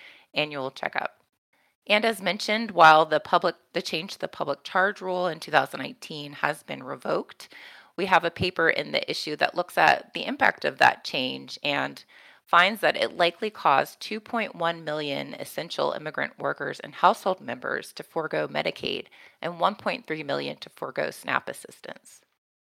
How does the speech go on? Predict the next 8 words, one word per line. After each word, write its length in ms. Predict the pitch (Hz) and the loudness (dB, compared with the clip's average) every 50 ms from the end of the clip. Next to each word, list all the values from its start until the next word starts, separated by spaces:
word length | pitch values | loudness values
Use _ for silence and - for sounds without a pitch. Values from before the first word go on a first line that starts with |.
| _ _ _ _ _ _ _ | _ _ _ _ _ _ _
So 220 | - - 220 220 | -6 -2 0 0
as 160 | - 208 - | 0 0 0
we 80 | 202 202 | -2 -2
mentioned, 400 | 196 190 202 233 - 220 214 - | 0 0 0 0 -2 -4 -2 0
a 80 | - 165 | 0 0
lot 440 | 165 151 170 175 220 - - - - | 4 8 8 10 10 8 6 2 2
goes 400 | 180 170 165 170 170 175 - - - | 4 6 6 6 4 2 -2 -4 -6
into 880 | 156 160 170 - - - 160 151 147 143 139 139 139 135 139 139 135 | -6 -6 -6 -10 -10 -8 -4 -4 -2 0 0 0 2 2 0 0 -2